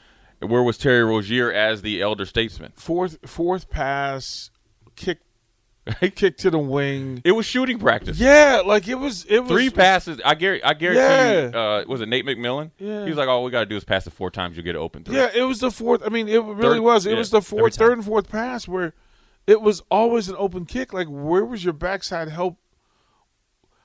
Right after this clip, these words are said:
Speaker 2: Well, I, I, I guess because Capela was doing work, which is kind of why you want Capela to get off,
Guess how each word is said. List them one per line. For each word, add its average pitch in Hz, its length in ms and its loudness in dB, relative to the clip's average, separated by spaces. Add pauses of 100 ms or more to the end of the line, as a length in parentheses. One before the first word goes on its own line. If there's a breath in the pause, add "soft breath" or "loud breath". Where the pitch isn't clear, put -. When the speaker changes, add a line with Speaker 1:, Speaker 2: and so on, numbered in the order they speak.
(260)
Speaker 2:
Well, 180 180 6
I, 175 120 4
I, 131 300 -4
I 95 60 -8
guess 120 260 -8
because 180 280 -10
Capela 156 440 -2
was 139 140 -6
doing 139 300 -4
work, 196 280 2
which 139 200 -8
is 131 120 -10
kind 127 260 -8
of 143 80 -6
why 143 180 0
you 143 180 -2
want 127 280 -4
Capela 143 380 -4
to 131 60 -6
get 151 180 -2
off, 175 360 0